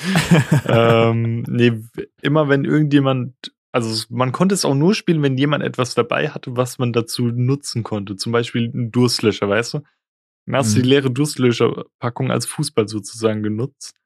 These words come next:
Speaker 1: Und man
Speaker 2: Mhm.
Speaker 1: durfte immer nur beidbeinig stehen. Und, ähm, der, der
Speaker 2: Du
Speaker 1: Abfallmensch
Speaker 2: hast
Speaker 1: war
Speaker 2: grad beidbeinig gesagt, glaub ich.
Speaker 1: Hö, hö, hö.
Speaker 2: Wer
Speaker 1: Ähm,
Speaker 2: kennt's nicht? Ja?
Speaker 1: und der, der den, der, der Abfallmensch war in dem Moment,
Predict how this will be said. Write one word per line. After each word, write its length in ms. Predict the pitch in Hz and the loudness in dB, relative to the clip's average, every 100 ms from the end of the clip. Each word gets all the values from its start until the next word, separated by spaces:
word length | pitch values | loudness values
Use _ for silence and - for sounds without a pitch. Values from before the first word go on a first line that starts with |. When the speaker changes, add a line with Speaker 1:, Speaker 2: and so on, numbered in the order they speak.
| _ _ _ _ | _ _ _ _
Speaker 1:
Und 80 | - | 0
man 120 | 127 | 2
Speaker 2:
Mhm. 40 | 123 | 4
Speaker 1:
durfte 260 | 107 110 | 2 4
immer 160 | 139 160 | 0 2
nur 220 | 165 139 | 2 2
beidbeinig 720 | - 127 139 - 120 113 110 - | 2 0 0 -2 0 0 0 -4
stehen. 500 | - 113 117 156 180 _ _ _ _ _ _ _ _ | -2 0 0 -2 -4 _ _ _ _ _ _ _ _
Und, 260 | - 127 127 _ _ - | 0 0 0 _ _ -4
ähm, 520 | 123 123 123 123 117 - _ _ | 0 2 0 -2 -6 -10 _ _
der, 180 | 139 139 | 4 4
der 140 | 131 - | 4 2
Speaker 2:
Du 40 | |
Speaker 1:
Abfallmensch 500 | 147 - 170 180 190 - | 2 2 2 4 4 2
Speaker 2:
hast 60 | |
Speaker 1:
war 80 | 170 127 | 2 2
Speaker 2:
grad 160 | 110 - _ | 0 -6 _
beidbeinig 760 | - 127 139 110 110 110 110 - | 0 0 0 0 2 2 0 -2
gesagt, 360 | 113 104 107 - | -4 -2 -4 -4
glaub 200 | 107 104 | -10 -10
ich. 160 | 110 _ _ _ _ _ _ _ _ | -16 _ _ _ _ _ _ _ _
Speaker 1:
Hö, 180 | 104 90 | -8 -6
hö, 140 | 92 90 | -8 -8
hö. 140 | 90 - _ - - _ _ _ | -10 -10 _ -20 -20 _ _ _
Speaker 2:
Wer 180 | - 110 | 2 2
Speaker 1:
Ähm, 60 | 107 | 2
Speaker 2:
kennt's 180 | 101 101 | -2 -4
nicht? 240 | 110 - - | -6 -8 -10
Ja? 260 | 104 117 196 _ _ _ _ - | -6 -4 -6 _ _ _ _ -6
Speaker 1:
und 140 | - 113 | 0 2
der, 200 | 120 123 | 4 4
der 120 | 123 | 4
den, 500 | 117 113 113 127 120 | 4 0 -2 -4 -6
der, 120 | - 104 | 0 2
der 120 | 107 | 2
Abfallmensch 520 | 147 - 101 98 92 | 0 -2 -2 -2 -6
war 160 | - 104 | -4 -2
in 80 | 120 | -2
dem 120 | 101 | -4
Moment, 500 | 101 95 101 160 - | -4 -4 -4 -6 -8